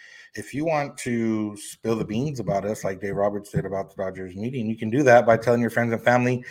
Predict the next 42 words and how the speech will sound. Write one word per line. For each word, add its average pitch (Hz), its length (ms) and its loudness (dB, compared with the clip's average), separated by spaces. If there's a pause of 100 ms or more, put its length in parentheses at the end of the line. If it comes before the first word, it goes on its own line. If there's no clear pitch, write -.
(300)
to 135 120 -2
find 143 240 8
Locked 139 220 8
On 135 140 6
Dodgers 123 360 8
wherever 113 200 4
you 117 60 4
get 113 160 2
podcasts 113 500 2
and 107 80 -6
on 107 120 -4
YouTube, 104 500 -8
and 123 340 0
how 117 120 2
to 117 80 2
become 113 220 -6
an 117 80 -2
everydayer, 110 420 0
which 110 200 -6
is 104 140 -12
to - 100 -14
watch 104 320 -2
or 101 160 -2
listen 101 440 -12
every 98 200 -16
day. 120 360 4 (680)
Also, 123 320 4
a 117 100 6
reminder, 113 680 0
the 110 400 -2
twenty-four 120 640 -2
seven 117 460 -4
streaming 117 400 -4
channel 113 400 -2
on 110 280 -2
YouTube 113 520 -4
is 110 240 -6
here, 117 520 0 (360)
Locked 113 400 0
On 113 220 0
Sports 113 640 -4
Today. 123 800 2